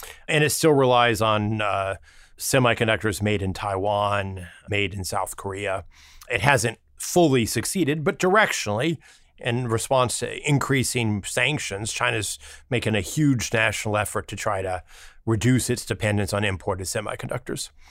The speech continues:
The U S, after the tariffs, bilateral trade with China fell. It kind of recovered a bit during the height of the pandemic as, you know, everybody bought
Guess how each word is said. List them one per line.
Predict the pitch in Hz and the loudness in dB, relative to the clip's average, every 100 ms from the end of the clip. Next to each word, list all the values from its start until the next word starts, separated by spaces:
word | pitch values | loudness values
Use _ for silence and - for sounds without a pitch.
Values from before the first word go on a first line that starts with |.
| - - - - - - _ - | -20 -20 -20 -20 -20 -20 _ -4
The | 123 | 0
U | 156 196 240 | 2 4 4
S, | 175 160 170 - - - - - | 6 6 4 0 -4 -6 -14 4
after | 139 143 165 | 6 6 2
the | 127 | 0
tariffs, | - 110 117 170 - - - - | 2 2 4 2 -2 -8 -10 0
bilateral | 117 131 131 131 127 113 | 2 4 4 4 4 2
trade | - 120 113 | 0 2 2
with | 107 107 - | 0 -2 -2
China | - 113 110 95 | 0 0 2 -2
fell. | 95 - 92 156 - - - - - - - | -4 -4 -2 -2 -4 -14 -20 -20 -20 -20 -8
It | 127 - - - | -6 -6 -10 -2
kind | 127 123 | 0 2
of | 98 | 2
recovered | 113 - - 143 131 120 | 0 0 2 4 4 2
a | 110 | 2
bit | 104 110 113 - - - - | 2 2 0 -6 -18 -20 -4
during | 113 117 117 107 | 0 2 2 2
the | 101 98 95 - | 0 -2 -4 -8
height | - 131 131 | 0 2 2
of | 107 | 2
the | 107 | 0
pandemic | - 107 101 104 107 113 127 | 0 0 0 0 0 0 -2
as, | 101 95 85 - | -6 -6 -8 -10
you | 104 | -8
know, | 95 | -4
everybody | 98 104 107 101 101 | -2 0 0 0 -2
bought | 90 107 107 | 0 0 0